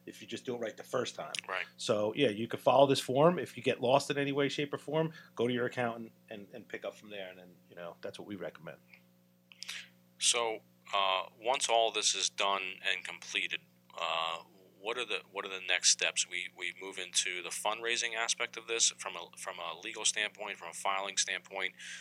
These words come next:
Speaker 2: All these forms are completed. We have our mission statement. We have our,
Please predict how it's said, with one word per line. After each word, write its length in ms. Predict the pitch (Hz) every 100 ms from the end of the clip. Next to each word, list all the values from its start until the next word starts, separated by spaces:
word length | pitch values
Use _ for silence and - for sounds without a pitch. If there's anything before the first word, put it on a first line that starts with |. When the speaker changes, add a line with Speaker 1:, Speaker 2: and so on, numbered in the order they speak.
| - -
Speaker 2:
All 180 | 113 113
these 320 | 110 104 - -
forms 380 | - 107 104 98
are 60 | -
completed. 540 | 92 - 101 95 92 90
We 60 | 87
have 160 | 90
our 80 | 90 87
mission 240 | 92 90
statement. 400 | - 95 87 87
We 80 | 87
have 300 | 85 87 85
our, 260 | 85 85